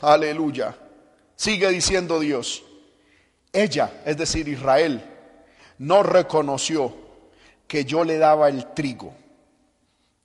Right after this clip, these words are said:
el vino, el aceite, y que le multipliqué la plata y el oro, <laughs> la cual ofrecían a Baal".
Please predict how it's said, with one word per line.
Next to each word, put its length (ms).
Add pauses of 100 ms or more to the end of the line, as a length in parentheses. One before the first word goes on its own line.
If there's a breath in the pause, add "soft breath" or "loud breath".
(120)
el 200
vino, 380 (720 soft breath)
el 220
aceite, 680 (600 soft breath)
y 140
que 200
le 140
multipliqué 840
la 320
plata 440
y 160
el 140
oro, 400 (640)
<laughs> 220
la 200
cual 240
ofrecían 720 (380 soft breath)
a 140
Baal". 480